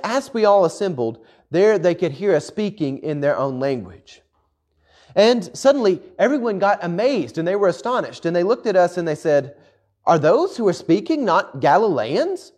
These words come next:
And how is it that we hear? Each one of us, we hear in our own native language."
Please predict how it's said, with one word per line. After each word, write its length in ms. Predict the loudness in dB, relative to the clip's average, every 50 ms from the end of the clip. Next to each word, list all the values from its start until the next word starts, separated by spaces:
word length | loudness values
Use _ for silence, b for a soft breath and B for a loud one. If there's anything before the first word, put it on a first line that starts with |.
| _ _ _ _ _ _ _ _ _ _ b b b b b
And 120 | 0 2
how 220 | 4 4 4 4 2
is 100 | 0 -2
it 120 | 0 2
that 180 | 2 2 2 2
we 220 | 0 0 0 0
hear? 420 | 0 -2 -8 -10 -10 -12 -18 _ _ _ _ _ _ b b b b b
Each 300 | -2 -2 -2 -4 -6 -16
one 280 | -12 -6 -4 -2 0
of 100 | 0 0
us, 200 | -2 -4 -6 -4
we 100 | -4 -4
hear 260 | -4 -4 -6 -6 -6
in 160 | -4 -2 0 2
our 140 | 2 0 2 0
own 340 | 0 0 2 0 0 -2 -4 -4
native 340 | -4 -2 -2 -2 -4 -6
language." 840 | -6 -6 -4 -4 -4 -4 -6 -8 -10 -14 -18 -20 _ -20 -20 _ _